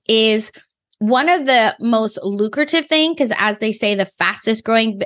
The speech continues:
online businesses are using Facebook ads to scale. You just need to make sure you have the right person getting, um, in the right seat to do the job.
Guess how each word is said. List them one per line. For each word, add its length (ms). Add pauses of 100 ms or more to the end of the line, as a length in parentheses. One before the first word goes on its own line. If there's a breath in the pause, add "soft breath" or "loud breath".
online 380
businesses 560 (100)
are 180
using 440
Facebook 420
ads 280
to 120
scale. 580 (280 soft breath)
You 100
just 220
need 220
to 80
make 200
sure 160
you 220
have 280
the 120
right 280
person 540 (380 soft breath)
getting, 460
um, 480 (440)
in 140
the 100
right 240
seat 280
to 60
do 160
the 120
job. 340